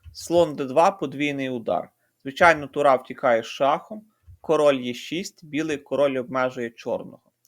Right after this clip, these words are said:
І є ідея слон А п'ять, щоб був мат. Тура А чотири,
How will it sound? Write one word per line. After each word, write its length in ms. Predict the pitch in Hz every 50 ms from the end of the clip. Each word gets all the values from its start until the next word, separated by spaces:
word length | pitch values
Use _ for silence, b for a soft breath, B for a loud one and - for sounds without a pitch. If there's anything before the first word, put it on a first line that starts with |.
| b b b b b b b b b
І 180 | - 226 240 233
є 420 | 214 165 165 175 180 175 160 147
ідея 420 | 139 120 117 143 151 165 170 160 151
слон 440 | - - - 151 147 143 135 127
А 60 | 120 117
п'ять, 440 | - - 131 127 143 160 160 -
щоб 280 | - - - - 127 143
був 200 | 147 135 127 120
мат. 240 | 117 107 90 - - _ _ _ _ _ - _ _ _ _ _ _ _ _ _ _ _ _ - - -
Тура 300 | 156 165 165 151 135 120
А 80 | 107
чотири, 600 | - - - - _ - 165 180 202 220 220 220